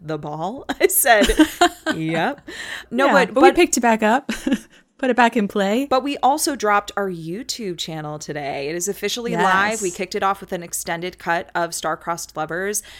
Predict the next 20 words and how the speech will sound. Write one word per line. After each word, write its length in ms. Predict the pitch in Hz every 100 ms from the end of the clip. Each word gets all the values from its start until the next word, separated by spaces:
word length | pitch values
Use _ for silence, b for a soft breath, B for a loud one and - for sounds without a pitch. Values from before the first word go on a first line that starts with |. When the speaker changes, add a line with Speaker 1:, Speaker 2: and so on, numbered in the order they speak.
| B
Speaker 1:
and 160 | 214 202
Other 220 | 175 180
Reasons 320 | 180 175 175 -
to 80 |
Hate 200 | 180 170
Dean 180 | 165 160
Forrester, 540 | 151 156 156 160 202 214
which 160 | 208
was 280 | 175 175 160
our 180 | - 165
very 300 | 156 156 160
first 280 | - 165 -
episode 500 | 165 170 - 214 220 220
way 220 | 165 160
back 260 | 156 151
in 160 | 160 156
January 420 | 156 160 151 151
of 60 | 151
twenty 220 | - 151
twenty-two. 800 | - 147 147 - 151 151 160